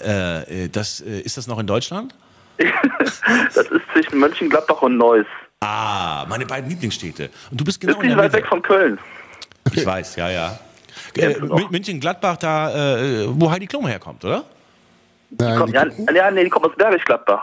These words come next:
Speaker 1: Ach, aus
Speaker 3: Ja.
Speaker 1: Berg-, ah, ah. Mönchengladbach ist Joko.
Speaker 2: Jok-, ja, Joko kommt aus, ja, der kommt,
Speaker 1: Joko.
Speaker 2: ja, der kommt nicht ganz aus Gladbach, aber ja, der Nähe von Mönchengladbach.
Speaker 3: Ja, ne?
Speaker 2: Ja.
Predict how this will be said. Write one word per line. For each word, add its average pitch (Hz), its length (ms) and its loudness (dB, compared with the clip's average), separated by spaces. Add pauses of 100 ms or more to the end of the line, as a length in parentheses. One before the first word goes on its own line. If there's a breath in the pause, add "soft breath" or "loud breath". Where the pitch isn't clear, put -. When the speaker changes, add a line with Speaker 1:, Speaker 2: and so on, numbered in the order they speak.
(160)
Speaker 1:
Ach, - 160 -6
aus 151 80 -6
Speaker 3:
Ja. 117 240 2
Speaker 1:
Berg-, - 120 -14
ah, 123 280 -4 (240)
ah. 101 440 -4 (200 loud breath)
Mönchengladbach 196 680 -4
ist - 140 -8
Joko. 123 540 -2 (840 soft breath)
Speaker 2:
Jok-, 247 300 2
ja, 285 220 6
Joko 349 300 4
kommt - 180 2
aus, 147 160 4
ja, 139 160 4
der 151 140 4
kommt, 123 200 2
Speaker 1:
Joko. 135 360 0
Speaker 2:
ja, 113 260 6
der 120 100 4
kommt 151 140 2
nicht 147 120 -8
ganz 143 140 4
aus 143 140 0
Gladbach, 170 320 2
aber 120 160 2
ja, 120 100 0
der 117 80 4
Nähe 110 180 4
von 107 140 -4
Mönchengladbach. 95 500 -2
Speaker 3:
Ja, 120 60 4
ne? 127 240 4
Speaker 2:
Ja. - 160 2